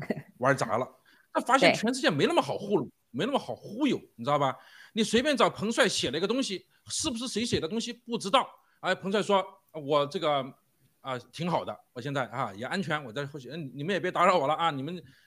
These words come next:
Speaker 1: 啊。”这些话就看起来欲盖弥彰，全世界都不是傻子，你不写这个东西，可能大家没有那么大的愤怒。你写了，这回不光是惊动了网球界、女子网球界，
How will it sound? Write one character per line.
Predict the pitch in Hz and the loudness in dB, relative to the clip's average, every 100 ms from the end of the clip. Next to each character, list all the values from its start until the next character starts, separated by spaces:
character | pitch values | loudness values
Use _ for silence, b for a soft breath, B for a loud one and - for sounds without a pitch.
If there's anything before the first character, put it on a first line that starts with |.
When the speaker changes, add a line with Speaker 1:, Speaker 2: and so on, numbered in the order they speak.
| _ | _
Speaker 1:
啊。” | 170 165 b b _ - | -10 -10 b b _ -4
这 | 330 | -2
些 | 311 | -2
话 | - 311 | -4 -6
就 | 226 | -6
看 | 202 285 220 | -6 -4 -6
起 | - | -6
来 | 127 123 143 _ _ _ | -6 -6 -6 _ _ _
欲 | 175 233 302 151 - | -12 -8 -6 -8 -2
盖 | 226 131 | -2 -2
弥 | 104 123 | -6 -8
彰， | 151 151 151 _ _ 147 139 | -6 -8 -10 _ _ -20 -18
全 | - - 208 269 | -12 -6 -6 -6
世 | 285 | -8
界 | 233 269 | -4 -4
都 | 208 233 | -2 -4
不 | - 226 | -8 -12
是 | 240 | -10
傻 | - - - | -12 -14 -20
子， | 104 | -16
你 | 117 143 | -12 -4
不 | 320 | 0
写 | - 123 - | 0 0 -2
这 | 185 | -4
个 | |
东 | 143 147 | -4 -6
西， | 143 139 - _ _ | -8 -10 -12 _ _
可 | - 202 | -2 0
能 | 151 160 226 | 2 0 -2
大 | 220 | -4
家 | 170 196 190 b b - - - | -2 -2 -4 b b -16 -14 -6
没 | 143 | -4
有 | 285 | -2
那 | 170 196 | 0 -2
么 | 165 135 | -2 -6
大 | - - | -8 -8
的 | 127 | -8
愤 | - 202 135 | -4 -4 -2
怒。 | 131 98 - _ _ _ _ _ - | -6 -8 -14 _ _ _ _ _ -10
你 | 185 | -6
写 | - - 117 | -2 -2 -2
了， | 113 147 - - | -2 -4 -6 -4
这 | 180 | -2
回 | 147 139 | -2 -6
不 | - 233 | -4 0
光 | 240 | 0
是 | 226 | -2
惊 | 226 233 | -4 -4
动 | 208 | -2
了 | 147 B B B - | -2 B B B 0
网 | 180 151 107 101 - | 2 2 0 -14 -16
球 | - 123 | -10 -8
界、 | 170 196 - | -4 -4 -4
女 | 120 131 254 | -8 -6 -4
子 | 196 185 | 0 0
网 | 120 | 0
球 | 87 107 | -6 -12
界， | 117 87 | -10 -12